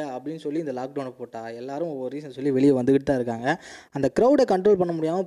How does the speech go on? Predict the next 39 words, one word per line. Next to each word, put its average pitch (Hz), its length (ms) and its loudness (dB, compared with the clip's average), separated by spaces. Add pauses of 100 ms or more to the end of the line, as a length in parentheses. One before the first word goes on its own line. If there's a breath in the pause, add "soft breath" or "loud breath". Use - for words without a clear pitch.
போலீஸார்களும் 170 520 -2
வந்து 156 240 -6 (720)
அவங்களும் 196 400 2
வந்து 175 240 2
எவ்வளோ 160 220 4
தான் 165 160 0
கண்ட்ரோல் 143 300 -4
பண்ணுவாங்க 127 220 -12
சொல்லுங்க? 143 360 -10 (320 soft breath)
அதுக்கு 151 240 -2
மேல 170 160 -2
கை 160 200 -2
வச்சா 156 260 -4
வந்து 151 300 -8
வன்முறை 151 400 -6
ஆள்கிறது 135 420 0
அப்படின்ட்டு 127 360 -2
வந்து 131 120 -10
நிறைய 127 220 -8
பேர், 123 180 -8
நிறைய 131 160 0
பேர் 131 180 2
சொல்றாங்க. 120 340 -2 (240 loud breath)
ஃபஸ்ட்டு - 300 -6
அவங்களுக்கு 170 200 0
ரைட்ஸ் 151 300 0
கிடையாதுன்னு 170 280 -2
வச்சுங்களேன். 143 480 -10
But 151 140 -6
நீங்க 262 380 -2
வந்து 220 340 2
ஒரு 170 140 0
அரசாங்கம் 180 520 -4
சொல்ற 156 240 -6
விஷயத்தை 175 360 -6
நீங்க 151 160 -6
ஒபே 143 240 -2
பண்ணாம 160 380 -4
இருந்தீங்கன்னா 143 400 -6